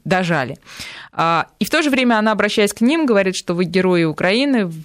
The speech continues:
благодаря вам, э, страну удалось спасти и так далее. Вот на что она рассчитывает, м, на какую реакцию со стороны нормальных, э, так сказать, э,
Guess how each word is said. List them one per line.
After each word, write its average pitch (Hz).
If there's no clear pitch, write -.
благодаря 175
вам, 156
э, 147
страну 175
удалось 147
спасти -
и -
так 180
далее. 139
Вот 190
на 202
что 311
она 311
рассчитывает, 247
м, 190
на 190
какую 254
реакцию 240
со -
стороны 208
нормальных, 208
э, 160
так 151
сказать, -
э, -